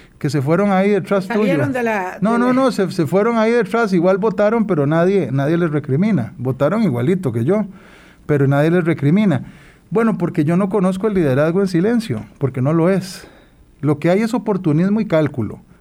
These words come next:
Speaker 1: pero liderazgo, liderazgo, lo que se llama liderazgo es poner la cara, ir al frente, decir lo que uno piensa y mover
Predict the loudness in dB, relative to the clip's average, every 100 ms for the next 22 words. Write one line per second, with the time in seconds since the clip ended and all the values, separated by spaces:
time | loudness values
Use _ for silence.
0 | -4 0 2 4 4 4 2 2 2 0
1 | 0 2 2 2 0 -2 -2 0 0 2
2 | 2 2 2 2 2 0 -4 -10 -20 -20
3 | -20 -6 -4 0 0 2 0 0 0 2
4 | 2 2 0 0 0 2 0 0 0 -2
5 | -2 0 0 0 0 -2 0 -4 -6 -18
6 | -20 -20 -20 -20 _ _ -2 2 2 2
7 | 2 2